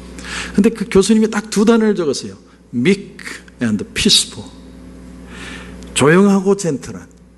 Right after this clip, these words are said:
온유한, 그리고 평온한 사람. 나는 대학을 다니면서 사 년 동안 술만 먹고 사고만 치고 공부는 안 하고 그 교수님하고 같이 술도 먹고 다니고 막 이렇게 살았는데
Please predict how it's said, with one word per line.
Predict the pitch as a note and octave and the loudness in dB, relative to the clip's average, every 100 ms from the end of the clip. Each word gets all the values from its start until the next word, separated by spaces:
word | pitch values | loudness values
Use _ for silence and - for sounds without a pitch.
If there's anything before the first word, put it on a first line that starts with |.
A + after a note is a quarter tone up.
| _ - | _ -2
온유한, | B2+ D3+ G3 F#3 A#2 F#2 - - - - - - | 4 6 6 4 2 -4 -8 -18 -20 -20 -20 -16
그리고 | - F#2+ - | -8 -8 -6
평온한 | - D3+ D#3 D3 | -4 0 2 2
사람. | B2+ F#2 A2 - - - - - - - - - - - - - - - - - - - - | 0 -6 -12 -14 -18 -20 -18 -18 -18 -18 -18 -18 -16 -16 -14 -12 -10 -10 -10 -12 -12 -14 0
나는 | D#3 A3 A#3+ | 4 4 4
대학을 | F#3 G3 A3+ | 4 4 4
다니면서 | G#3+ G#3 F#3 | 4 2 -2
사 | - E3 | -2 2
년 | A3+ A3+ | 4 2
동안 | G#3+ F3+ | 0 -4
술만 | - A#3 A3 G3 | -4 -2 0 0
먹고 | F3+ - D#3+ | -2 -6 -8
사고만 | D3+ D3+ F#3 F3+ E3 | -8 -6 -2 -2 -4
치고 | - E3+ D#3 D#3+ - | -6 -6 -4 -4 0
공부는 | C#3+ F#3+ G3+ F3 | 2 4 4 4
안 | D3+ D#3+ | 2 0
하고 | D#3+ D#3+ D#3+ D#3+ - - - - - | 2 0 0 -4 -14 -18 -18 -16 0
그 | G#3+ | 2
교수님하고 | G#3 F3 G3+ G3+ G3 E3+ | 4 4 4 4 4 2
같이 | F3+ G3 | 0 0
술도 | F#3+ G#3+ G3+ | 4 4 4
먹고 | F3 E3 D#3 | 2 -4 -6
다니고 | D#3 D#3 D#3+ E3 E3+ | -8 -8 -10 -10 -10
막 | - - - - - - A#3 | -10 -8 -8 -6 -6 0 4
이렇게 | B3+ G#3+ F3 | 4 4 2
살았는데 | E3+ D3 C3+ A#2 B2+ F3 C#3+ G#2+ - | 2 4 6 6 6 6 4 0 -8